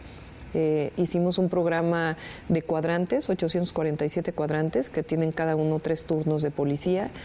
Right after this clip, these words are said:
Le damos tres mil quinientos pesos de incentivo a cada jefe de cuadrante. Eh, de tal manera que territorialicemos más todavía la labor de la policía para que pueda atender,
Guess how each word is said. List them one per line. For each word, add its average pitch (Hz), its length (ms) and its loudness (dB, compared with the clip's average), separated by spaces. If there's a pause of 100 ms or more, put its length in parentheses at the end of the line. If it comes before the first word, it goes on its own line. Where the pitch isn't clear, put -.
(380)
Le 151 120 2
damos 160 260 2
tres 160 200 0
mil 165 180 2
quinientos 160 400 0
pesos 160 280 0
de 160 60 2
incentivo 151 480 0
a 151 60 -6
cada 156 180 0
jefe 156 260 -2
de 151 120 2
cuadrante. 151 600 -2 (720)
Eh, 151 260 2
de 160 200 0
tal 180 160 0
manera 185 320 2
que 180 100 -2
territorialicemos 160 1120 2
más 175 320 2
todavía 165 340 2
la 165 140 2
labor 151 260 2
de 160 120 2
la 156 100 0
policía 147 480 0
para 147 180 -2
que 143 140 -4
pueda 151 240 0
atender, 147 500 0